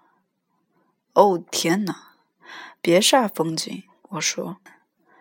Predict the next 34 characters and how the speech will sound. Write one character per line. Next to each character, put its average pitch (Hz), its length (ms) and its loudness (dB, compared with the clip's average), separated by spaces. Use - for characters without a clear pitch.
，“我 196 80 -6
才 190 180 -2
十 196 160 -2
二 214 240 2
岁 185 260 -4
呢。” 208 180 -16
老 180 200 -6
天 170 280 -8
爷， 208 220 -12
我 220 100 -2
的 233 80 2
个 240 160 -4
儿 262 100 8
长 - 220 2
得 - 60 -4
特 175 180 -2
别 - 160 2
高 - 220 -6
大。 - 340 -8
“听 247 260 2
着， 185 320 -4
我 165 120 -6
跟 196 160 0
你 - 80 -10
说 180 320 -2
了， - 280 -10
我 190 100 4
不 185 160 0
爱 277 140 4
听 196 260 -6
那 170 100 -2
样 156 160 -4
说 - 220 -4
话。” - 540 -14